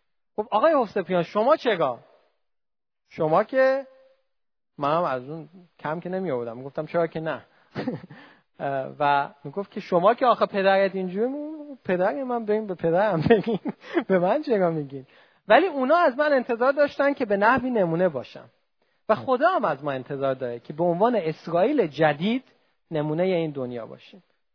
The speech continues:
و در آخر این داستان و کتاب حاکمیت خدا رو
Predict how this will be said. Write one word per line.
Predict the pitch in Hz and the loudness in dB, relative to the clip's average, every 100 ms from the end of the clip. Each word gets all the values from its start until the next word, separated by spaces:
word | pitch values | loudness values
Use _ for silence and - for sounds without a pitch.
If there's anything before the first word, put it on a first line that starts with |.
| _ 180 | _ -2
و | |
در | 180 170 | 0 2
آخر | 160 - 151 127 _ _ _ _ _ _ - | 2 2 -6 -6 _ _ _ _ _ _ -8
این | 196 | -4
داستان | 185 160 - 185 190 208 | 0 0 0 0 0 0
و | 156 | -4
کتاب | - 147 - 185 180 | -4 -10 -4 -4 -2
حاکمیت | 147 135 160 147 160 185 180 | -6 -4 -8 -4 -4 -4 -10
خدا | - 151 156 165 | -6 0 2 2
رو | 175 180 | 0 -6